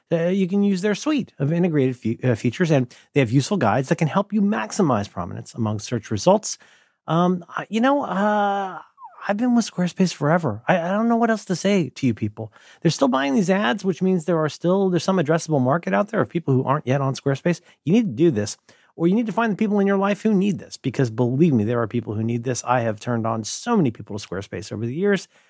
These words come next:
mainly because I'm lazy and don't want to become a webmaster again. Because, you know, but if I'm being honest,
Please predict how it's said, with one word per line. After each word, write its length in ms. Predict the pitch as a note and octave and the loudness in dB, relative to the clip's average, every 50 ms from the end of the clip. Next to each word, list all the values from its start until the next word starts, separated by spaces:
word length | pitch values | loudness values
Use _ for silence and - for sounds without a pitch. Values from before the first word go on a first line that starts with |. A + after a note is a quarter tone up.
| _ _ _ _ - | _ _ _ _ -8
mainly 360 | B3 D4 D#4+ D#4+ E4 D#4+ D#4 | -4 -2 0 0 2 2 2
because 240 | B3+ C4 A3 A#3 G#3 | 2 2 2 0 0
I'm 140 | G#3+ G3 F#3 | 0 0 0
lazy 360 | F3+ F3 E3+ D#3+ D#3+ F3+ F3 | 0 0 0 0 0 0 0
and 100 | E3 D3 | 0 0
don't 140 | D#3 D3+ C#3 | 0 0 0
want 100 | C3+ B2 | 0 -2
to 40 | A#2 | -2
become 220 | A#2 A2 - B2 | -2 -2 -2 0
a 80 | A#2 A2 | 0 2
webmaster 540 | A#2+ C#3+ C#3 B2 A2+ G2 F#2+ - - G2 F#2 | 4 4 4 4 2 -2 -4 -6 -8 -8 -8
again. 240 | - - - - - _ _ | -8 -10 -16 -20 -20 _ _
Because, 400 | - - B2+ A2+ G2+ G#2 A2+ - - | -4 -2 0 0 0 -2 -8 -8 -4
you 120 | D3 C3+ | -2 0
know, 140 | A#2 A2+ B2 | 0 0 0
but 260 | A#2+ C3 B2+ A#2+ B2+ | -2 -2 -2 -2 -2
if 120 | C3 - - | -2 -2 -2
I'm 100 | B2 G#2+ | -2 -2
being 180 | G2+ G#2+ G#2 B2 | -2 -2 0 2
honest, 440 | F3+ A3+ A3+ G#3 A3+ - - - | 2 4 4 2 0 -4 -6 -12